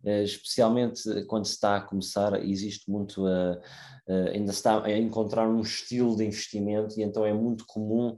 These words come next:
as pessoas investirem porque, "Ah, mas a empresa desceu, eh, tá aqui, desceu de cinco por cento e isto é uma boa oportunidade", ou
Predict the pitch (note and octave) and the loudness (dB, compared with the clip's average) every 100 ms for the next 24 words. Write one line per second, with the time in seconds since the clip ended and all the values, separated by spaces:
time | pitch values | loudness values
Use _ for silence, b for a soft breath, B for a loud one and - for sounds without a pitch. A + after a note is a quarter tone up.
0 | B B A2 G2+ - - A2+ G#2 G#2+ G#2+ | B B -8 -8 -8 -2 0 0 -4 -6
1 | - A2+ A2 A2 G#2+ A2 G#2+ A2+ A#2+ G#2+ | -6 -2 0 0 -2 -4 -4 -2 -2 -2
2 | G#2+ A2 A2 A#2 G#2 G2+ - - - A2+ | -2 -4 -2 -2 -2 -4 -8 -8 -2 0
3 | A2+ G#2+ G2 G2 C#3 C3+ - G#2 G#2 G2 | 2 2 0 -4 -14 -14 -4 0 4 4
4 | G2 F#2 F#2+ A#2 A2+ - B2+ A2+ - - | 4 2 0 -6 -8 -6 -4 -2 -4 0
5 | A#2 G#2+ - - A2+ A2+ - - A#2+ A2+ | 0 0 -2 -2 -4 -6 -12 -6 -2 -2
6 | G#2+ G#2+ G#2 G2 G#2+ G#2 G2+ G2 G2+ G2 | -2 -6 -6 -4 -2 0 0 0 0 -2
7 | - G#2 F#2+ G#2 G#2 G2 | -4 -2 2 4 4 2